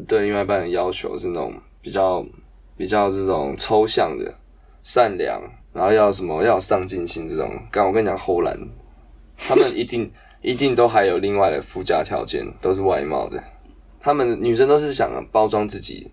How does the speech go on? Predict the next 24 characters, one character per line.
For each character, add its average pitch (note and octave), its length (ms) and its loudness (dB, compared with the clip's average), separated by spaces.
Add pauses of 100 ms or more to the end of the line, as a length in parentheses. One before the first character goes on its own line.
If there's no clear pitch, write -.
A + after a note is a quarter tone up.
哦， F#2 160 0 (480)
包 A#2 120 4
装 B2+ 120 4
成 A2+ 140 0
自 G#2+ 100 -4
己 G2 300 -2
很 G2 180 -2
不 F2 140 -6
重 G2 240 2
视 F2+ 300 -2
外 F#2 240 2
貌， F2 260 0
自 A2 140 -4
己 F#2 80 -2
是 - 120 -4
看 F2 220 -4
内 D#2+ 160 -2
在， - 240 -6
但 G2+ 140 0
通 G2 180 -2
常 F2 180 -4
都 F2+ 160 0
一 D2 120 -2
定 E2+ 280 -4